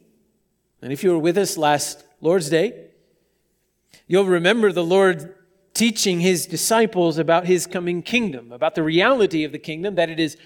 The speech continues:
already here, and yet it is not yet here. And the Lord taught us that in his day, the day which he calls the days of the Son of Man,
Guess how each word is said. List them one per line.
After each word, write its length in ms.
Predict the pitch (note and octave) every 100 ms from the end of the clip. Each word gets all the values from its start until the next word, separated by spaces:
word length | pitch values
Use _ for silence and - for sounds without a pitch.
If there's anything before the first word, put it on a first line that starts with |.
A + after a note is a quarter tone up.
| _ -
already 420 | A3+ G#3 G3 F#3
here, 300 | D#3+ D#3 D#3+
and 240 | A3+ - C#3+
yet 160 | D#3+
it 100 | D#3
is 300 | D3+ C#3 - _ _ _
not 220 | - C3
yet 220 | C#3+ F#3 -
here. 260 | C#3+ A#2 _ _ _ _ _ _ _ _ _ _ _ _ _ _ _ _ _ _ _ _ _ _ _ _ _ _ _ -
And 100 | E3+
the 60 | F#3
Lord 200 | A3+ A3+
taught 220 | G3 F#3+
us 80 | A3
that 160 | G3+
in 140 | F#3+ F3+
his 240 | A3 E3+
day, 260 | D3+ D3+ F#3
the 100 | D3
day 180 | F3
which 180 | D#3+ D#3
he 80 | F3+
calls 280 | - D#3+ C3+
the 120 | D3+
days 280 | D3+ D3 C#3
of 60 |
the 80 | C3
Son 160 | - C#3+
of 100 | B2
Man, 320 | F#3 F3 E3